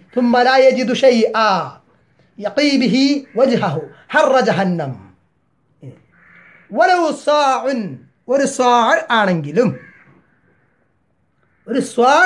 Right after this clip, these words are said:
കൊണ്ടാണെങ്കിലും, വലൗ ബിനിസ്ഫി സ്വാഇൻ, അല്ലെങ്കിൽ ഒരു സ്വാഇൻ്റെ പകുതി കൊണ്ടാണെങ്കിലും, വലൗ ബിഖബ്ളത്തിൻ, ഒരു കൈപ്പിടി, അല്ലെങ്കിൽ ഒരു കൈക്കുമ്പിൾ സ്വതക്ക, അത് അത്രയും കൊണ്ടാണെങ്കിലും,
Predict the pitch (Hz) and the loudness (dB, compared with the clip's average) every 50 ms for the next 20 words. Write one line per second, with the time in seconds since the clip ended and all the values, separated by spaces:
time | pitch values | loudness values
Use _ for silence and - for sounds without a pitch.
0 | 370 359 330 285 247 220 190 170 143 120 110 98 90 - 151 240 254 - - - | 2 2 0 -2 -2 -2 -6 -6 -8 -10 -16 -20 -20 -6 -2 -2 -2 -2 -4 -12
1 | - _ _ _ _ _ _ _ _ _ _ _ _ _ _ _ 220 302 349 381 | -20 _ _ _ _ _ _ _ _ _ _ _ _ _ _ _ -2 0 2 2
2 | 381 370 381 370 381 302 - - - - 320 277 - 269 277 269 254 240 226 285 | 2 2 2 2 0 0 -2 -4 -4 -4 -4 -4 -2 0 0 2 2 2 0 0
3 | 320 240 139 - - _ _ _ _ _ _ - 233 285 294 285 254 285 294 294 | 0 -2 -4 -6 -14 _ _ _ _ _ _ -8 -6 -4 -2 -2 -2 -2 -2 -2
4 | 294 294 277 - _ _ _ _ _ - 220 262 - - 254 269 285 311 311 320 | -4 -4 -6 -12 _ _ _ _ _ -6 -6 -6 -2 0 2 4 4 4 4 2
5 | 302 294 311 - - 311 302 302 359 392 359 320 285 240 214 202 185 170 160 151 | 2 2 2 2 2 2 2 2 2 0 2 2 0 0 0 -2 -2 -2 -6 -8
6 | 151 160 156 123 - - _ _ _ _ _ _ - 277 359 392 381 359 349 349 | -10 -12 -12 -14 -16 -20 _ _ _ _ _ _ 0 0 2 2 2 0 0 0
7 | 349 330 339 349 339 320 302 294 311 - 302 302 269 208 156 131 - _ _ 233 | -2 0 2 2 2 2 4 2 2 0 -2 -6 -8 -8 -10 -12 -16 _ _ -8
8 | 269 311 - - 311 320 370 381 - - 349 302 214 - - _ _ _ _ _ | -8 -8 -4 0 0 0 0 0 -2 -4 -4 -4 -8 -10 -16 _ _ _ _ _
9 | _ _ _ _ _ - 233 269 277 269 269 262 269 - - _ _ _ _ _ | _ _ _ _ _ -14 -10 -4 -2 0 0 0 -4 -8 -12 _ _ _ _ _
10 | _ _ _ _ _ _ _ _ _ _ 302 320 359 - 415 359 370 359 330 254 | _ _ _ _ _ _ _ _ _ _ -2 -2 -2 0 0 -2 0 0 0 -2
11 | - - - _ _ _ _ _ _ _ _ _ _ _ _ _ _ _ _ 302 | -2 -6 -14 _ _ _ _ _ _ _ _ _ _ _ _ _ _ _ _ -4
12 | 294 294 294 294 240 180 - - - _ _ - - 320 330 302 311 - 320 339 | -2 -2 -2 -2 -2 -6 -6 -8 -16 _ _ -8 -6 -2 -2 -2 0 2 2 2
13 | 370 381 381 349 339 330 294 254 226 202 185 190 220 226 - | 2 4 2 2 2 4 2 2 0 0 -2 0 0 0 0